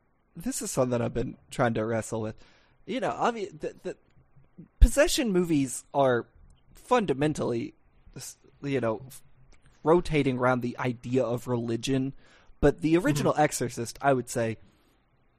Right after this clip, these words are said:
Speaker 1: d-, has nothing to do with religion. It has a lot to do with faith,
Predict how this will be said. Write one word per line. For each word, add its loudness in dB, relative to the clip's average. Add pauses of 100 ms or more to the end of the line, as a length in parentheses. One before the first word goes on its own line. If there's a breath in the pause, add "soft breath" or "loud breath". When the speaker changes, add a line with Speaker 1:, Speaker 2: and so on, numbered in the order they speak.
(200)
Speaker 1:
d-, -4
has 2
nothing 4
to -8
do -6
with -10
religion. -4 (100)
It 0
has 2
a 0
lot 2
to -4
do 2
with -4
faith, 2